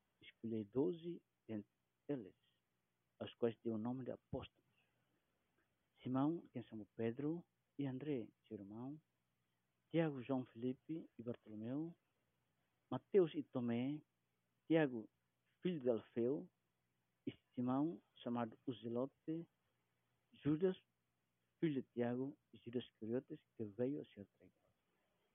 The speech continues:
Judas, mas que está tendo saído traidor.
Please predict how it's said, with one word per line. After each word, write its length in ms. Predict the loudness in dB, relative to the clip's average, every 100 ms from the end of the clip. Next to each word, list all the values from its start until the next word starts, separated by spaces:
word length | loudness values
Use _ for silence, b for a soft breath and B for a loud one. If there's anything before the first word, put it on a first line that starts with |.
| _ _ _ _ _ _ _
Judas, 360 | -2 0 2 2 0
mas 80 |
que 60 | -4
está 120 | -4
tendo 200 | -2 -2
saído 200 | 0 0
traidor. 480 | 0 0 2 0